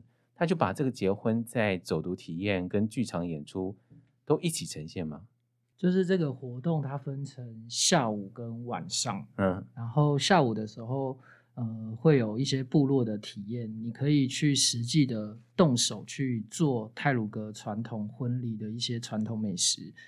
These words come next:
Speaker 2: 然后再一起去走读我们晚上的演出路线。但是因为那个走读的那个路线，
Speaker 1: 嗯哼。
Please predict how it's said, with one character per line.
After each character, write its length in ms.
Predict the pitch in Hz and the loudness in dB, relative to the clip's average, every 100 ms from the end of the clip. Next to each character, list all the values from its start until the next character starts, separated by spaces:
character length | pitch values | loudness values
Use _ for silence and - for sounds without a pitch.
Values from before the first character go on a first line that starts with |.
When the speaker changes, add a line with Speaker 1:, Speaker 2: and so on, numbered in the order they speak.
| - _ | -20 _
Speaker 2:
然 140 | 117 117 | -2 4
后 200 | 147 147 | 6 6
再 220 | 147 135 | 4 4
一 80 | 135 | 2
起 180 | 123 | 0
去 200 | 107 135 | -2 -2
走 280 | 123 120 101 | -2 -4 -4
读 320 | 104 101 107 - _ _ | -4 -8 -8 -12 _ _
我 100 | 135 | -2
们 400 | 113 113 113 113 | 0 0 0 -2
晚 240 | 120 107 101 | -2 -2 -2
上 480 | - 143 123 107 110 - _ _ _ _ | 0 2 2 0 -4 -14 _ _ _ _
的 600 | 120 110 110 110 107 101 - | -4 -4 -4 -4 -6 -12 -6
演 200 | 135 113 | -2 0
出 240 | 104 143 | 2 4
路 160 | 151 135 | 6 6
线。 320 | 117 135 110 - | 2 -2 -4 -2
但 120 | - 202 | 6 8
是 220 | 208 190 123 - _ | 8 6 4 -8 _
因 180 | - 170 | 4 8
为 180 | 175 170 | 10 10
那 160 | 160 147 | 10 8
个 160 | 123 | 6
走 260 | 107 117 101 | 2 -2 -2
读 160 | 107 | -6
的 140 | 104 113 | -6 -2
那 140 | 127 | -2
个 100 | 127 | 0
路 180 | 120 127 | 2 2
线， 240 | 113 131 | 0 -2
Speaker 1:
嗯 40 | |
哼。 40 | 120 | -4